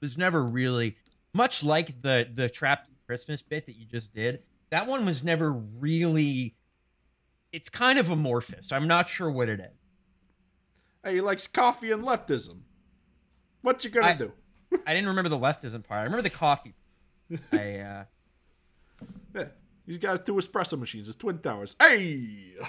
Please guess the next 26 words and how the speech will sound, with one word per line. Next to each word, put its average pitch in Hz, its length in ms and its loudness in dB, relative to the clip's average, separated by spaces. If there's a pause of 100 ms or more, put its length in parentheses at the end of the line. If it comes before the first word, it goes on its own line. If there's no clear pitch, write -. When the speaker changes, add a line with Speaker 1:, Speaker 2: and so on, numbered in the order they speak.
(720)
Speaker 1:
Okay. 175 300 -2 (640)
Speaker 2:
Okay, 160 600 2
<laughs> - 80 -20
that's, 160 260 2
that's 170 220 -2
enough 147 240 -4
of 117 80 -12
Victor 123 260 -8
Honey 104 220 -16
Process. 95 400 -18
You 127 80 -12
can 120 160 -14
leave, 104 180 -14
Victor. 92 400 -20 (880)
Um, 135 380 -4 (840)
but 143 300 0 (340)
we're 156 140 0
excited 165 300 -2
to 160 60 -6
come 156 220 -6
back. 107 360 -8 (520)
Thank 147 300 -4
you 151 160 0
for 139 160 -6
joining 131 440 -6
me 120 360 -8